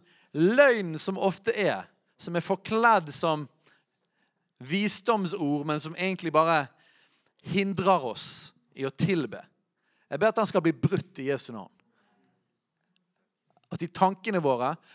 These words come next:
og her i menigheten, og i hele Norges land, at vi skal hengi oss til deg i tilbedelse, med alt det vi er,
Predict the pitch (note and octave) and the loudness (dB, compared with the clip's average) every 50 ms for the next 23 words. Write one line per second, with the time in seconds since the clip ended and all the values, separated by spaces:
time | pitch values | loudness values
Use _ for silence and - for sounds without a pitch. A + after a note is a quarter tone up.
0 | - _ - C#3+ E3 F#3 F3 D#3+ G3+ A3 G3+ F#3 E3+ E3 E3 F3 F3+ F3 D3+ B2 | -16 _ -2 -2 0 0 0 2 2 2 2 0 -2 -2 -2 -2 -2 -2 -4 -6
1 | - A2 A2 A#2+ B2+ B2 E3+ F#3+ G3+ G#3 G#3 F3+ D3 - _ - D#3 D#3+ E3+ F3 | -6 -8 -10 -8 -6 -2 0 0 2 2 2 0 0 -2 _ -10 -2 0 2 2
2 | F#3 F#3 F3+ E3+ E3 C3 C#3 C3+ C3+ C3 G#2+ F2+ F2 E2+ F2+ _ _ _ _ _ | 0 0 -4 -8 -8 -6 -6 -6 -4 -6 -6 -8 -12 -18 -20 _ _ _ _ _
3 | _ _ _ _ _ _ _ _ _ _ _ _ _ _ _ _ _ _ _ _ | _ _ _ _ _ _ _ _ _ _ _ _ _ _ _ _ _ _ _ _
4 | - - _ _ _ _ _ _ _ _ _ _ _ _ - - C#3 A#2 D#3+ G#3 | -20 -20 _ _ _ _ _ _ _ _ _ _ _ _ -12 -12 -10 -4 -2 -2
5 | G3+ - - - E3 D3 - - _ _ - - - A3+ A3 G#3 F#3+ E3+ C#3+ B2+ | -2 -2 0 0 0 -2 -2 -4 _ _ -10 -2 0 2 2 2 0 -4 -6 -6
6 | B2 A2+ A2 G2+ - - - B2 C3+ C3 A#2+ A#2+ - - A#2+ A2+ A2+ B2 A#2 G#2+ | -8 -8 -8 -10 -10 -10 -10 -8 -8 -8 -8 -10 -12 -14 -14 -10 -8 -8 -8 -8
7 | G#2 F#2+ - - F#2+ F2+ - _ - - - _ _ B2+ B2+ - _ _ - A#3+ | -10 -12 -16 -18 -18 -20 -20 _ -20 -20 -20 _ _ -12 -12 -12 _ _ 2 2
8 | A3+ - - - E3 C#3 C3+ B2+ A2 G2+ F#2+ - | 2 2 0 -2 -4 -4 -4 -6 -6 -8 -8 -12